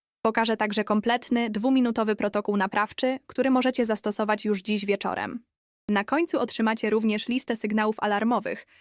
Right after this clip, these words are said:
kiedy należy natychmiast udać się do specjalisty. Jeśli ten temat jest dla Was ważny, koniecznie zostawcie łapkę w górę,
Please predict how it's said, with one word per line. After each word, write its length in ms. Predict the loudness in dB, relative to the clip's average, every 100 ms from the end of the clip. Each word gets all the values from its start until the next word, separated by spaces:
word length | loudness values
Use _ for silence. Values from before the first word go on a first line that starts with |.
| _ _
kiedy 220 | 2 4
należy 380 | 4 2 2 2
natychmiast 580 | 2 2 -2 0 -2 -2
udać 260 | -2 -2 -2
się 120 | -2
do 100 | -2
specjalisty. 760 | -2 -4 -2 -2 -4 -6 -8 -8 _ _ _ _ 0
Jeśli 300 | 0 0 0
ten 160 | 0
temat 280 | 0 0 0
jest 240 | -4 -4
dla 200 | -2 0
Was 160 | 0 0
ważny, 420 | 0 2 0 0 -4 _ _ 0
koniecznie 480 | 2 2 2 0
zostawcie 460 | 2 0 -2 -2 0
łapkę 320 | 0 0 -4
w 40 | 0
górę, 320 | 2 2